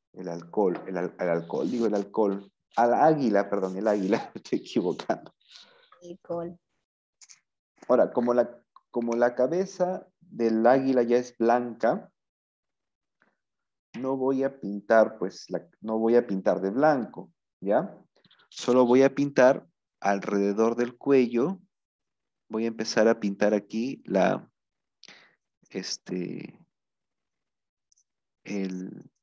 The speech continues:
Speaker 1: el cuello, ¿no? Como les digo, siempre tengan su, su brochita de pincel de, de uña, el, la brochita de la uña, de, para pintar la uña.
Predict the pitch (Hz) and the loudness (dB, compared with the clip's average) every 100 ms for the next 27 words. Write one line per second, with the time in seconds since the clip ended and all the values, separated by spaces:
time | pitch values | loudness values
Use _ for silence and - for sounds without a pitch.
0 | _ _ _ _ - 101 - 131 131 104 | _ _ _ _ -10 -10 2 4 6 6
1 | 135 165 - _ _ _ _ _ - _ | 2 -2 -18 _ _ _ _ _ -20 _
2 | _ _ _ _ - 143 - 127 135 151 | _ _ _ _ -10 -6 0 2 4 4
3 | 165 165 170 170 - 175 175 170 143 127 | 2 0 -4 -6 -6 -4 -4 -2 0 -2
4 | - 131 120 127 156 151 139 135 113 113 | -2 -2 0 0 0 4 4 4 0 -2
5 | - 127 120 117 104 87 - _ _ _ | -2 -4 0 2 2 0 -8 _ _ _
6 | _ _ _ _ _ _ _ - - - | _ _ _ _ _ _ _ -20 -20 -20
7 | - _ - 98 101 - 101 104 104 110 | -20 _ -14 -12 -12 -10 -6 -4 -4 0
8 | 131 151 135 175 - - _ - 101 - | 2 4 4 2 0 -14 _ -8 -8 -6
9 | 104 101 98 - 127 123 110 101 110 127 | -2 -2 -2 -4 4 4 6 4 2 0
10 | 120 151 196 _ - 98 95 92 104 110 | -2 -4 -6 _ -20 -12 -8 -8 -8 -6
11 | 117 120 147 | -4 -2 -2